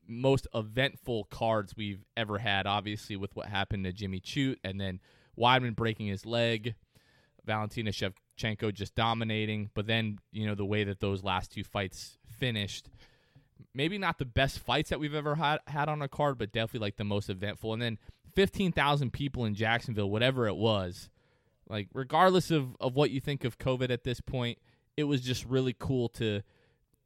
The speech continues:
like, even through the T V, to witness that atmosphere and the, the level of excitement that they had, and the, the Jake Paul chants during, you know, the whole thing was incredible. Now, uh,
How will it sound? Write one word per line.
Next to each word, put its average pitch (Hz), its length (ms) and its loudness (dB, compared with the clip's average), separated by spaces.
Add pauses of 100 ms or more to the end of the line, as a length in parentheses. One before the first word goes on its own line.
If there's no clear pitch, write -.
(120)
like, 110 200 -4
even 185 260 2
through 160 200 0
the 127 100 2
T 143 240 -2
V, 113 460 -4
to 107 260 -2
witness 120 460 -4
that 113 240 0 (220)
atmosphere 120 600 0
and 110 180 -2
the, 98 200 -2 (200)
the 131 80 -2
level 147 300 6
of 127 80 4
excitement 143 640 -2
that 135 160 -2
they 113 100 -4
had, 123 280 0
and 107 160 -4
the, 98 160 -2 (240)
the 123 100 0
Jake 147 360 2
Paul 143 260 2
chants 143 420 -2
during, 135 380 -4 (120)
you 135 120 -6
know, 123 80 -2
the 120 100 -2
whole 127 180 0
thing 127 420 -6
was 123 220 -2
incredible. 123 640 -2 (380)
Now, 123 380 2
uh, 113 280 0